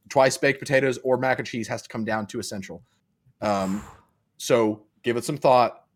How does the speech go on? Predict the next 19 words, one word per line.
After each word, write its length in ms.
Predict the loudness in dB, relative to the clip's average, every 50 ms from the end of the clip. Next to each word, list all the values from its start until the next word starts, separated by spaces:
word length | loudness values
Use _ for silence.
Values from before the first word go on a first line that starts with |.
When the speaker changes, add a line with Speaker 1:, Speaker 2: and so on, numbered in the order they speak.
| _ _ _
Speaker 1:
Figure 460 | _ -16 -8 -8 -6 -4 -2 0 0
it 80 | 2 2
out. 240 | 0 0 -2 -4 -10 -10
Speaker 2:
I 40 | -8
mean, 140 | -8 -8 -8 -6 -4
honestly, 480 | -2 -2 -2 -2 -4 -2 -2 -2 -2 0
me 160 | -2 -4 -4
personally, 520 | -2 -2 -2 -2 -4 -4 -6 -4 -2 0
I'd 180 | 0 0 -2 -2
move 240 | -4 -4 -6 -6 -8
the 80 | -12 -14
potatoes 460 | -10 -6 -4 -4 -4 -4 -6 -8 -10
down, 240 | -10 -10 -10 -10 -10
actually, 320 | -10 -10 -10 -10 -12 -10
now 160 | -10 -10 -12
that 160 | -12 -12 -14
you 60 | -14 -10
say 220 | -8 -8 -6 -4
it. 180 | -6 -6 -8